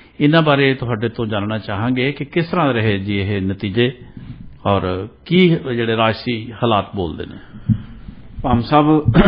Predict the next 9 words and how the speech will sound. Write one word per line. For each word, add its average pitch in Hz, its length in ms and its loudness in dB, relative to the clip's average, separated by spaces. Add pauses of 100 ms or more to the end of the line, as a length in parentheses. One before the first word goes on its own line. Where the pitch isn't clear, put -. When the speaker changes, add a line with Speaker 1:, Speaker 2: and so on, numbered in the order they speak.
(100)
Speaker 2:
<clears throat> - 360 0
ਪੰਜਾਬ 117 480 6
ਦੇ 135 120 4
ਵਿੱਚ 117 540 -2 (480)
ਹੋਈ 107 280 2
by 107 300 6
election 107 380 0
ਦੇ 110 80 2
ਵਿੱਚ 107 300 -2